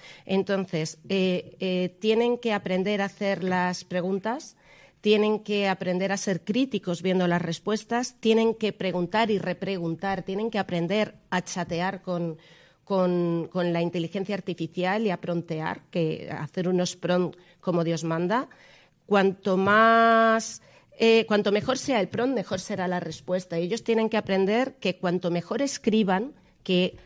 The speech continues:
hasta ahora el escribir no les servía de nada, bueno, pues ahora el que mejor escriba, mejores resultados tendrá.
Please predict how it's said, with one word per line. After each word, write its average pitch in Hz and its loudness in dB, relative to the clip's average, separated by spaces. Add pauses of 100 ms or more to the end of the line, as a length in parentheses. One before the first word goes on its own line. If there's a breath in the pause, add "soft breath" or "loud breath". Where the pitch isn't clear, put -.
(160 loud breath)
hasta 185 0
ahora 196 4
el 175 4
escribir 175 2
no 180 0
les 190 -6
servía 185 -4
de 170 -4
nada, 185 -2
bueno, 175 0
pues 175 -2
ahora 170 6
el 156 4
que 165 2
mejor 175 4
escriba, 185 4 (260 loud breath)
mejores 208 0
resultados 180 -6
tendrá. 185 -8